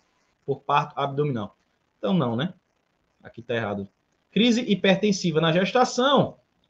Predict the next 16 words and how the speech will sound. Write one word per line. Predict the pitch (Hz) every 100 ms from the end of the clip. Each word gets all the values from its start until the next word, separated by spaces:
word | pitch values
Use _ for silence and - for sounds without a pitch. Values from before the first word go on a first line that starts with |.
| _ 240
e | 262
pré-, | - 233 269 262 -
aqui | 104 -
nifedipina, | 120 123 - 127 143 - 85 87
nada | 107 131
a |
ver. | 104 85 - _ -
Crise | 233 226
hipertensiva | 214 247 233 196 220 180
da | 185
gestação | 170 170 220 - 214 214
e | 214
pré-eclâmpsia. | 196 185 220 - 147 120 - 85 - _ -
Indicação | 170 196 208 180 175
de | 165
cesárea | - 214 156 165 185 202